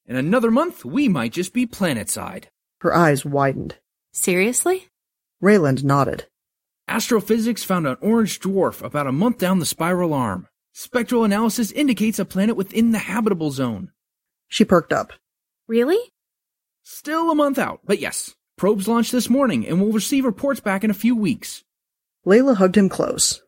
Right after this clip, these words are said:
Speaker 2: but one thing he'd said now haunted her. Another miscarriage. They had to get off this ship. Soon. Seer Yusin Groger heard the tapping at his door and nodded.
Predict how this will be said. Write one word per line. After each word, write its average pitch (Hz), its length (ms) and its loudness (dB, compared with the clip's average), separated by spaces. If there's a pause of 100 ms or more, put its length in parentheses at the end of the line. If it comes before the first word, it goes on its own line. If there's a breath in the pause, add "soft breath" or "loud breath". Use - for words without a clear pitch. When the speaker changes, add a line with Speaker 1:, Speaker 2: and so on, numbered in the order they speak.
(120)
Speaker 2:
but 170 120 4
one 226 220 6
thing 156 280 2
he'd 170 180 4
said 127 420 2
now 143 280 -2
haunted 175 400 0
her. - 260 -8 (720)
Another 160 480 4
miscarriage. - 720 -4 (540)
They 170 100 6
had 170 180 6
to 151 60 -4
get 143 160 4
off 139 180 0
this 131 160 0
ship. - 320 -2 (720)
Soon. 135 460 0 (2500)
Seer 220 420 4
Yusin 196 420 2
Groger 160 420 4
heard 165 200 2
the 196 60 4
tapping 170 420 0
at 147 80 -2
his 185 160 0
door 139 260 2
and 151 200 2
nodded. 135 420 0